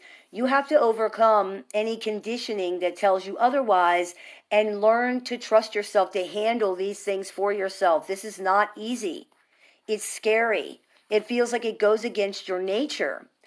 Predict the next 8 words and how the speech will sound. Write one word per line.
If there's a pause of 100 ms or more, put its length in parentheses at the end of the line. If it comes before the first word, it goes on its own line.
(220)
It
doesn't,
though. (220)
It
goes
against
your
conditioning.